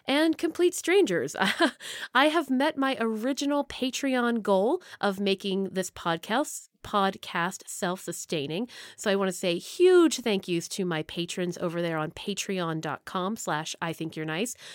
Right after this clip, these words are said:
My newest patron is Liz. Hey, Liz. Thank you. Also, Liz, thank you so much for your, uh, rate and review on Apple.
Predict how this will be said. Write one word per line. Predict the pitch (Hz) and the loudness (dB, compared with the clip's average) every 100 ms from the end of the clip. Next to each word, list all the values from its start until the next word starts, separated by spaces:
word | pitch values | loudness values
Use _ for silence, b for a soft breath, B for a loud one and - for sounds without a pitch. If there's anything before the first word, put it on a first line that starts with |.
| B - | B 0
My | 320 | 4
newest | 330 370 370 - | 6 4 2 0
patron | 370 - 320 359 | -2 0 0 2
is | 415 403 | 2 2
Liz. | 285 330 539 262 165 151 B B - | 2 4 6 6 4 -2 B B 0
Hey, | 494 480 | 6 8
Liz. | 370 427 494 - _ - | 8 6 4 0 _ 0
Thank | 508 508 392 | 2 2 4
you. | 294 170 B B B | 4 4 B B B
Also, | 392 - 370 | 0 2 0
Liz, | 247 294 349 427 | 2 2 2 2
thank | 285 277 | 0 0
you | 294 | -2
so | - 302 | 0 2
much | 302 302 | 2 0
for | - 277 285 | -2 0 2
your, | 277 240 277 285 285 B B B _ | 0 -2 2 2 0 B B B _
uh, | 233 240 233 - | 0 2 0 -4
rate | 233 262 277 | 0 2 2
and | 269 | 0
review | 269 214 214 247 | 0 0 -2 0
on | - 285 294 | 0 0 -2
Apple. | - 359 - 165 143 | -2 -2 0 0 0